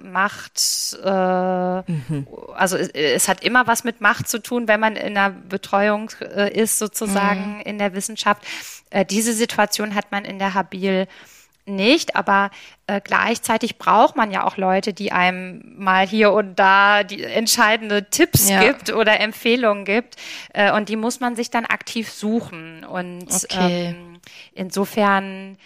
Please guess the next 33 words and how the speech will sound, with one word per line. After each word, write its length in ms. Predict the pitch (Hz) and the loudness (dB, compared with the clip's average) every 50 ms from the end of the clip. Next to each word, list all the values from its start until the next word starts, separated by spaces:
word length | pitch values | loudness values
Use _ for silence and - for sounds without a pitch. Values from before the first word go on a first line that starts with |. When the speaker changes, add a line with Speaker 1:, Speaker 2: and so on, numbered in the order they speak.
| _ _ _ _ | _ _ _ _
Speaker 1:
ja, 300 | - 208 196 180 170 175 | 2 4 4 6 4 4
hat 120 | 208 - | 2 2
das 200 | 196 190 185 - | 2 2 2 2
so 340 | - 196 190 185 185 180 180 - | 2 2 2 4 4 2 2 4
beide 320 | - 175 175 185 190 190 180 | 4 4 4 4 2 0 -2
Seiten, 460 | - - 170 170 170 180 - - 165 | 2 2 4 4 2 0 -2 -6 -10
ne? 100 | 165 196 | -6 0
Also 160 | 240 262 208 196 | 0 0 0 0
man 160 | 196 196 190 | -2 -2 -2
ist 160 | 196 - - | -2 -6 -6
nicht 100 | 214 - | -6 -2
mehr 120 | 196 196 190 | 0 0 0
so 120 | 185 180 | 0 -2
Speaker 3:
Mhm. 60 | 175 175 | 0 0
Speaker 1:
abhängig 520 | - 240 185 - 247 220 220 214 202 - | 0 0 0 -2 -4 -4 -4 -6 -10 -6
von 160 | - 202 196 | -6 -6 -6
einzelnen 560 | - - 175 185 196 196 - - 185 180 180 180 | -2 -2 -2 -2 -2 -4 -6 -6 -6 -10 -12 -12
Personen, 640 | - - 190 180 165 180 196 208 233 277 302 320 339 359 370 - - - - - - - - _ _ _ _ | -12 -10 -8 -8 -8 -8 -6 -4 -2 -2 -4 -6 -10 -14 -18 -20 -20 -20 -20 -20 -20 -20 -20 _ _ _ _
ähm, 460 | - 202 196 208 202 202 208 208 - - - | 0 0 0 -2 -8 -12 -12 -14 -16 -4 -4
aber 500 | - 185 185 196 202 - 202 196 196 196 | -2 0 0 -2 2 2 4 4 4 2
man 220 | 196 196 196 196 | 0 -2 -4 0
muss 220 | 202 214 214 - | -2 -2 -2 0
eben 220 | - - 196 196 196 | 0 0 0 0 2
auch 360 | - 170 190 - - - _ | 2 2 0 0 -2 -12 _
gucken, 320 | - 233 - _ 214 190 | -4 -4 -4 _ -12 -4
dass 220 | 180 185 185 - - | -2 -2 -2 -2 -4
man 180 | 185 180 185 | -6 -8 -6
Leute 520 | 180 190 180 180 185 185 - - 190 175 - | -4 -2 0 0 0 0 -2 -4 -4 -2 0
hat, 360 | 190 180 180 - - - - - - - - - - _ _ _ _ _ | 0 0 0 0 -6 -8 -8 -8 -14 -20 -20 -20 -20 _ _ _ _ _
die 240 | - 190 185 185 180 | -2 -2 0 0 -2
die 140 | - 190 - | -2 0 2
eigene 380 | - 175 175 180 196 196 196 | 4 4 2 2 0 -4 -8
Forschung 600 | - - - 196 196 190 - 208 196 190 190 190 | -6 -2 0 2 2 2 0 -2 -4 -6 -6 -12